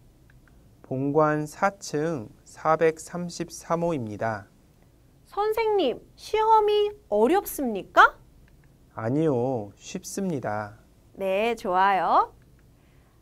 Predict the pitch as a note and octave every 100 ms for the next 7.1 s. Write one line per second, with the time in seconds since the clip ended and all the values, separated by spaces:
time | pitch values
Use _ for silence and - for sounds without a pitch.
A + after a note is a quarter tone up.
0 | - B3 F4 G4 B3+ G#3+ F4 D#4+ - -
1 | - G#3+ B3 F#4+ G4 F#4 F4 F4+ E4+ -
2 | A3 D4 D4 G3+ - - _ - A#3 A3
3 | A3 G3+ G3 G3 F4+ A4 G#4+ - G#3+ A3
4 | B3+ C#4+ C4+ C4+ D#4 F4 - G3 G3 F#3+
5 | E3+ G3 G4 B4 - _ _ - _ -
6 | - G4 F#4+ G4 G4 D4+ B3 G3+ D#3+ C#4
7 | A4